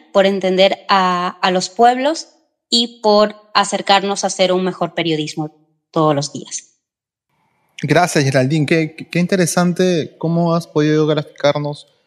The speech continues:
Speaker 2: esas brechas de cobertura, ¿no? y, y de redes que hay, eh,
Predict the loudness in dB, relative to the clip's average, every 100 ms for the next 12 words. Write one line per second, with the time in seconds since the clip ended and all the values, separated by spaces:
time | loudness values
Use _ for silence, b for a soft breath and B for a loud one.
0 | _ -4 0 0 2 0 0 -4 -4 -4
1 | -4 -4 -2 -2 -2 -4 -6 -6 -6 -2
2 | -2 -2 -4 -8 -6 -4 -6 _ _ _
3 | _ _ _ -4 -2 -2